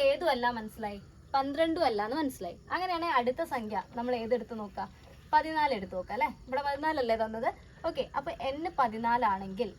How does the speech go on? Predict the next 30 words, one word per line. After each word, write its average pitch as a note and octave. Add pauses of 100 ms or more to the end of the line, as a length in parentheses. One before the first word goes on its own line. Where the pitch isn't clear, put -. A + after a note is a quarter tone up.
(140)
n B3 (120)
plus C#4+ (120)
one B3
എന്ന് C4
പറയുന്നത് A#3 (120)
പതിനാല് A3 (240)
plus C4+ (220)
ഒന്ന്, G3+
അല്ലേ? B3+ (440)
അതായത്, A#3+
എത്രയാണ്? A#3
പതിനഞ്ച്. G#3+ (160)
പതിനാല് A3+ (120)
into A#3+ (280)
പതിനഞ്ച് A3+ (240)
ചെയ്ത് C4
നോക്ക്. A3+ (440)
പതിനാലിനെ B3 (220)
പതിനഞ്ച് A#3
കൊണ്ട് B3+
മൾട്ടിപ്ലൈ A#3+ (100)
ചെയ്ത് A#3+
കഴിഞ്ഞാൽ, A3+
നാലഞ്ച് A#3
ഇരുപത്, G#3+ (100)
രണ്ട്, G#3
അല്ലേ? A#3+ (100)
ഒരഞ്ച് A3
അഞ്ച് A3
ഒന്ന്, A3